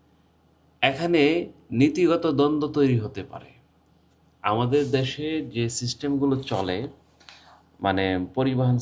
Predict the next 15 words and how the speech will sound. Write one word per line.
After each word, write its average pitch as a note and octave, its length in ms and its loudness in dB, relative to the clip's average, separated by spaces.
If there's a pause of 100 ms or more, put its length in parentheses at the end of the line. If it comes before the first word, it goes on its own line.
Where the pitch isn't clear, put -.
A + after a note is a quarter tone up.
সেক্টরে, F2+ 440 -6 (800)
আধুনিক C3+ 420 2 (100)
বিশ্বে A#2 440 0
কিন্তু C3 260 -2 (1040)
এই C#3 240 6 (540)
সিস্টেমগুলো C#3+ 600 2 (120)
নাই। F2+ 160 -4 (800)
আমরা C3 280 4
যদি D#3+ 280 -2
একটু C#3+ 180 2 (1600)
সিঙ্গাপুরের D#3 800 0
সাথে B2+ 200 -4 (120)
কম্পেয়ার C3+ 400 0 (100)
করি, A2 160 -2 (120)
সিঙ্গাপুরে D#3 560 -2